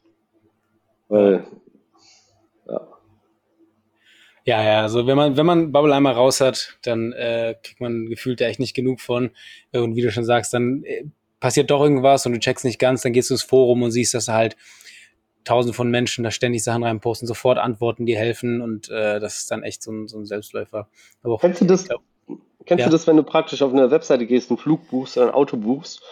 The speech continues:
Speaker 1: und
Speaker 2: Ja.
Speaker 1: dann, äh, denkst du, ah, das ist auf No-Code gebaut, einfach weil das ein bisschen läng-, äh, länger lädt oder weil das Elemente
Speaker 2: Ja.
Speaker 1: so lädt, wie, wie du das praktisch von No-Code
Speaker 2: Ja.
Speaker 1: kennst?
Speaker 2: Ja.
Speaker 1: Das ist witzig.
Speaker 2: Ja.
Speaker 1: Das ist immer witzig,
Speaker 2: Geil.
Speaker 1: weil, also wa-, wahrscheinlich stimmt's in der Hälfte der Wei-, äh, Fälle nicht mal,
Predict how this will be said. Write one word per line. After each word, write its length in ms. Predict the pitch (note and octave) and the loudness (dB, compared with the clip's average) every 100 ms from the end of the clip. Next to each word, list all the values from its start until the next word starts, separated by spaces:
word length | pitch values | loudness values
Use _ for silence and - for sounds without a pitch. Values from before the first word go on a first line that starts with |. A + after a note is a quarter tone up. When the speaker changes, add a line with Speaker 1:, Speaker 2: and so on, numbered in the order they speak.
| - - - | -20 -20 -6
Speaker 1:
und 160 | A#2+ | 0
Speaker 2:
Ja. 120 | C3+ C#3+ | 2 6
Speaker 1:
dann, 240 | D#3 D#3 | 6 6
äh, 500 | - C3+ C3+ C3+ C3 | 4 4 4 4 2
denkst 200 | C#3+ C#3+ | 0 0
du, 100 | D3 | -2
ah, 120 | D#3 | 0
das 120 | A#2+ | 0
ist 40 | A2+ | -4
auf 80 | C3 | 0
No-Code 420 | C3 C3+ A2 G#2+ | 2 2 0 -2
gebaut, 480 | G#2 G2 F#2+ C3+ D#3+ | -6 -2 2 2 2
einfach 240 | B2+ C3 | -2 2
weil 80 | C3+ | 2
das 140 | B2 | 2
ein 40 | C#3+ | -2
bisschen 220 | C#3+ C#3+ | -4 0
läng-, 180 | C3+ C#3 | 0 2
äh, 80 | C3 | -2
länger 460 | B2+ B2+ C3 C3 | -2 -2 2 2
lädt 380 | A#2+ B2+ B2 C#3+ | 6 6 6 4
oder 160 | A#2+ A2+ | 0 2
weil 80 | |
das 120 | A#2+ B2 | 0 0
Elemente 380 | A#2+ B2+ C#3+ | 0 2 0
Speaker 2:
Ja. 20 | B2 | -2
Speaker 1:
so 120 | A#2+ | -2
lädt, 340 | A#2+ B2+ B2 | 2 2 2
wie, 180 | A#2+ A2+ | -6 -6
wie 140 | A#2+ | -4
du 140 | A#2+ A#2 | -6 -4
das 200 | A#2+ - | -6 -6
praktisch 280 | - B2 - | -6 -6 -2
von 80 | A2+ | 0
No-Code 180 | A#2+ B2+ | 2 4
Speaker 2:
Ja. 100 | B2 | 2
Speaker 1:
kennst? 360 | - A#2+ - _ _ _ - | -2 -8 -8 _ _ _ -2
Speaker 2:
Ja. 120 | C3 | -2
Speaker 1:
Das 120 | A#2 | -2
ist 80 | - | -8
witzig. 280 | G2 - - - - - _ _ D#3+ | -10 -10 -16 -16 -20 -20 _ _ -2
Speaker 2:
Ja. 180 | C#3+ | 0
Speaker 1:
Das 140 | C#3 B2+ | 0 2
ist 80 | D3+ | 4
immer 100 | C3 | 4
witzig, 260 | - B2+ | 4 4
Speaker 2:
Geil. 220 | C#3 C#3 | 6 6
Speaker 1:
weil, 160 | B2+ C3+ | 6 4
also 240 | C#3 C3+ | 4 2
wa-, 120 | D3+ C#3 | 2 4
wahrscheinlich 360 | C#3+ F3+ F3+ | 2 4 0
stimmt's 300 | - F#3+ F#3+ | 2 0 0
in 160 | C#3+ C#3 | 0 4
der 100 | C3+ | 4
Hälfte 260 | C3 B2+ B2+ | 4 4 4
der 160 | B2 | 4
Wei-, 160 | A#2+ A#2+ | 4 2
äh, 640 | B2 B2 B2 C3 C3 B2 | 0 -4 2 6 6 6
Fälle 200 | B2 C#3 | 4 0
nicht 240 | A#2+ B2+ - | 0 -4 0
mal, 160 | D#3 | 0